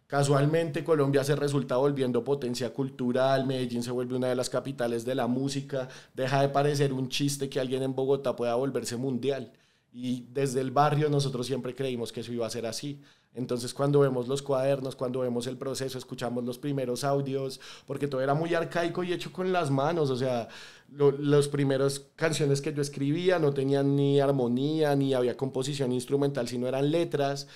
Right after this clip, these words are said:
y yo le ponía número porque yo tenía un Alcatel viejito,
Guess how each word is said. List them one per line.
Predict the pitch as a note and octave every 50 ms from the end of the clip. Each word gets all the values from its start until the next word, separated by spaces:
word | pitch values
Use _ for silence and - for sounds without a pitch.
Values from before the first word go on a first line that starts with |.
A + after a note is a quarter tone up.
| - - _ _ -
y | C3 B2+
yo | B2 B2+ A#2+
le | A#2+ B2
ponía | A#2+ D#3 D3 D3 D3 C#3 C3+
número | D3 E3 E3 D#3+ D3+ D3 C#3+ C#3 C#3
porque | C#3 C3+ - C#3
yo | B2+ B2 A2+
tenía | - A#2+ B2+ C3+ C#3 C3+ C3+
un | C3+ C#3+ C#3+ C#3+
Alcatel | C#3+ C#3+ C#3+ C#3 C#3+ C#3+ C#3+ C#3 C3+ C3 B2+ C3 B2 A#2+ -
viejito, | - B2+ B2 C3+ C#3+ C3+ C#3+ E3+ F3 F3 D#3 C#3+ - D#3+ D#3 D#3 D#3 D#3 D#3 D3+